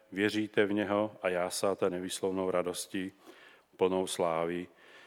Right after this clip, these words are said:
docházejíce cíle své víry,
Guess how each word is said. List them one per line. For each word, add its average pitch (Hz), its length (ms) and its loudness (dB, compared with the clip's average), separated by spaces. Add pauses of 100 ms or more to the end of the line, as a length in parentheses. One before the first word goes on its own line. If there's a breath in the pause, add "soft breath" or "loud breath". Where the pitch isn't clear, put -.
(520 soft breath)
docházejíce 110 880 4
cíle 101 520 -2 (260)
své 90 300 -2
víry, 92 500 -6